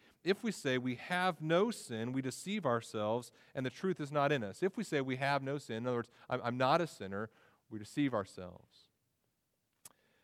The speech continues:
Now, maybe you, you look at that statement there, "I'm not a sinner," and you say, "Well, wait a minute.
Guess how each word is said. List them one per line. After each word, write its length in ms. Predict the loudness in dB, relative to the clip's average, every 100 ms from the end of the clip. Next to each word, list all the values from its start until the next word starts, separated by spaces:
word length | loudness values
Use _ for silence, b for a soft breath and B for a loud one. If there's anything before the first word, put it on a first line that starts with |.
| b
Now, 60 | -2
maybe 260 | 0 2 0
you, 80 | 0
you 180 | 0
look 180 | 0 0
at 60 | 2
that 180 | 0 -2
statement 400 | -4 -4 -4 -6
there, 260 | -4 -2
"I'm 160 | -2 -2
not 220 | 0 0
a 60 | -2
sinner," 300 | -8 -10 -8
and 80 |
you 40 | -8
say, 140 | -10
"Well, 160 | -12 -8
wait 220 | -4 -4
a 20 |
minute. 240 | -4 -10